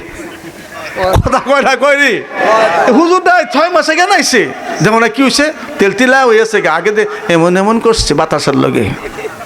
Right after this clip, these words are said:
খাসি আর কইলাম নাকি?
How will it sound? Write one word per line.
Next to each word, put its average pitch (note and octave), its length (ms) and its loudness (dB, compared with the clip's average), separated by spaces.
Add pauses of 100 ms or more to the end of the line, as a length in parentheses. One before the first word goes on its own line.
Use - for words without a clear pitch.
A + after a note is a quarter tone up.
(1700)
খাসি F#3 280 -4
আর E3+ 60 -2
কইলাম G3 340 0
নাকি? D3+ 220 0